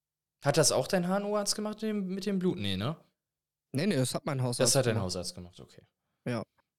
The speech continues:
Speaker 2: Und der hat ja bei mir, das war ja eigentlich nur ein Zufall, weil
Speaker 1: Mhm.
Speaker 2: ich war ja bei dem Arzt da schon als Kleinkind, so als Baby, ne?
Speaker 1: Mhm.
Speaker 2: Der kannte mich. Und der hat halt auch Dinge getestet, die man normalerweise nicht testet.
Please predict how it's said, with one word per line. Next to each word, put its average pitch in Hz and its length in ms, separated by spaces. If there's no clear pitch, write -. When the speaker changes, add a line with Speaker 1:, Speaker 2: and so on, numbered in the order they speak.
Speaker 2:
Und 127 100
der 131 100
hat 151 140
ja 151 80
bei 139 160
mir, 147 280
das 160 200
war 139 100
ja 139 80
eigentlich 143 320
nur 143 100
ein 131 60
Zufall, 160 560
weil 143 80
Speaker 1:
Mhm. 131 80
Speaker 2:
ich 131 180
war 120 140
ja 120 260
bei 117 100
dem 117 200
Arzt 120 320
da 120 300
schon - 240
als 107 220
Kleinkind, 117 540
so 110 140
als 110 180
Baby, 135 360
ne? 127 220
Speaker 1:
Mhm. 135 200
Speaker 2:
Der - 80
kannte 120 280
mich. 110 320
Und 117 220
der 117 140
hat 127 120
halt 127 240
auch 131 120
Dinge 139 260
getestet, 131 500
die 127 80
man 123 140
normalerweise 120 580
nicht 143 220
testet. 156 480